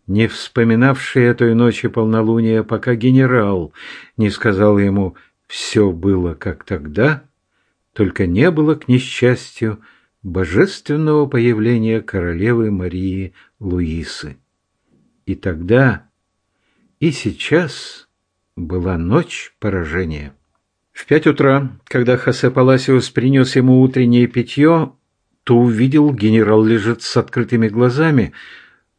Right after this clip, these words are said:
Вдруг он приподнялся так резко, что едва не упал, и сильно закашлялся.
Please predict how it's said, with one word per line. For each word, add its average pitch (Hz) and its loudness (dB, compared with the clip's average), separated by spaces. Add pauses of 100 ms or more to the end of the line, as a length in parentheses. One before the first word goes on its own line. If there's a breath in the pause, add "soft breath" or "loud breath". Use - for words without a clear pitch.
Вдруг 135 0
он 135 2
приподнялся 135 0
так 135 -2
резко, 151 0
что - -2
едва 139 2
не 139 4
упал, 139 2
и 147 -2
сильно 156 0
закашлялся. 113 -6